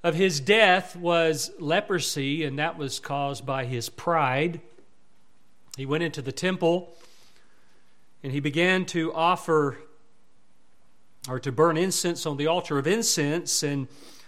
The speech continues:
at that very moment he was opposed by Azariah the priest, as well as eighty other priests. And while he is enraged at them, all of a sudden leprosy broke out on his forehead.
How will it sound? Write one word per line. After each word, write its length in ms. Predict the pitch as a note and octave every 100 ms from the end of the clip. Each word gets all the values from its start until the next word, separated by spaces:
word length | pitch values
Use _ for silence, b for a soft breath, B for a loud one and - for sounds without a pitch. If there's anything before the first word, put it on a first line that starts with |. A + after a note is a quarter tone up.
| B B B - -
at 120 | B2+
that 180 | E3+ D#3
very 240 | F3+ G3+ F#3+
moment 340 | G3+ G#3+ F3+
he 80 | F#3+
was 140 | E3
opposed 420 | D#3+ F#3 G3+ G3
by 140 | E3 D3
Azariah 640 | F3 F#3 F3+ F#3+ F#3 E3
the 80 | D3+
priest, 560 | - G3+ A3 A3+ -
as 160 | E3 C#3
well 180 | F3 E3+
as 140 | D3+ -
eighty 380 | G#3 A3+ A3 -
other 440 | G#3+ G3+ F3 C3+
priests. 680 | - - F#3 D3+ A2+ - D3
And 100 | D3+
while 200 | G3+ G3
he 140 | G3
is 100 | D#3+
enraged 580 | E3 D#3+ A3 B3+ G#3 -
at 160 | E3+
them, 380 | D#3 D#3 E3 F#3+ b b b b b b b b - - - - -
all 180 | G3 B3+
of 80 | A#3
a 60 |
sudden 680 | A3 - C4 A#3+ F#3+ G3 G3 -
leprosy 600 | F#3+ B3+ G#3+ - F3+ E3+
broke 280 | F#3 G3
out 160 | G3+ F#3
on 100 | E3+
his 180 | C#3+ -
forehead. 640 | - G3 D#3 C3 A#2+ A2+